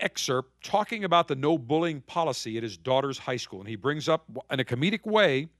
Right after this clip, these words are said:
he brings up some very interesting points that we should take into account. So we will talk about that. We will get to Nick Perdomo, hour number two in our Cigar Masters series. We'll get to the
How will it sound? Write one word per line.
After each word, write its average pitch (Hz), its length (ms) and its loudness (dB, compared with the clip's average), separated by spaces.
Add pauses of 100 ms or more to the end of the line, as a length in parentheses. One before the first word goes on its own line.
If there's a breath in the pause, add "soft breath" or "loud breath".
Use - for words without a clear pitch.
(460 soft breath)
he 117 120 -8
brings 156 400 -2
up 160 160 0
some 120 320 -12
very 180 400 2 (200)
interesting 160 500 -8
points 143 400 -6
that 135 80 -6
we 127 120 -6
should 117 220 -10
take - 320 -10
into 123 240 -6
account. 110 300 -6
So 208 300 6 (400 soft breath)
we 240 160 2
will 226 140 2
talk 208 320 0
about 147 300 -2
that. 285 200 -2 (140)
We 180 160 -6
will 180 160 0
get 175 220 0
to 160 100 0
Nick 190 240 0
Perdomo, 208 440 6
hour 175 180 6
number 160 240 -2
two 208 220 -4
in 185 60 0
our 160 120 2
Cigar 175 340 2
Masters 170 480 -2
series. 240 520 -2 (360 loud breath)
We'll 160 120 0
get 185 280 -2
to 180 300 2
the 151 220 -4